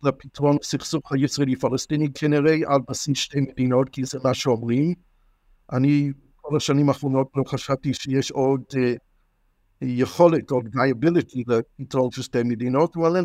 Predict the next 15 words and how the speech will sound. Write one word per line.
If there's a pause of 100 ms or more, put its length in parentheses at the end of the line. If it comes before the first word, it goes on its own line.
(140)
נגיד
שזה (420)
מחדשים (760)
את
הפתרון
הזה
של
שתי
מדינות,
צריך (100)
להיות
מחויבות
בינלאומית
לזה, (640)
עם